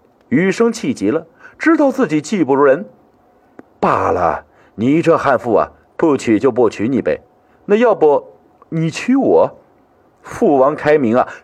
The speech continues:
定不会怪我入赘之罪呀。”“找死！”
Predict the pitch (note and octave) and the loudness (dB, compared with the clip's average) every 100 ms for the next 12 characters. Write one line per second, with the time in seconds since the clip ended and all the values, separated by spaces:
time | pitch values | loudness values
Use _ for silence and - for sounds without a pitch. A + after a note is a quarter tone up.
0 | - D4 B3 F3+ F3+ F3+ F#3 E3 G3 D#3 | -4 0 2 0 -2 0 0 2 2 4
1 | G#2+ G2 G#2+ G3 C3+ A2+ D3 G#2+ D#2 - | 4 2 2 2 0 2 2 0 -2 -12
2 | - - A#2 D3+ A2+ D2+ - _ _ _ | -10 -6 -2 0 0 -2 -6 _ _ _
3 | - - - - F#3 C4+ - D3+ D#3+ D#3+ | -20 -20 -10 -2 0 0 -2 -2 -2 -2